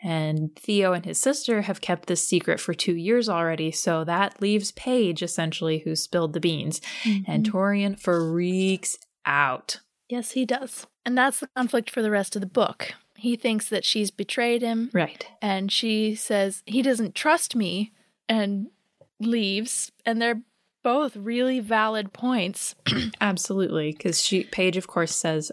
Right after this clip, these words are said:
Speaker 1: "I didn't tell anyone." And he says, "Who else would it be?"
Speaker 2: Mm-hmm.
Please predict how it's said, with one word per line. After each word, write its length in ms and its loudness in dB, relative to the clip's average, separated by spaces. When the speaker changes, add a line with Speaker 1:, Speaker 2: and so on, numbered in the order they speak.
Speaker 1:
"I 120 0
didn't 240 2
tell 240 -2
anyone." 640 0
And 120 0
he 140 2
says, 360 0
"Who 220 -2
else 240 2
would 140 0
it 160 0
be?" 340 0
Speaker 2:
Mm-hmm. 380 0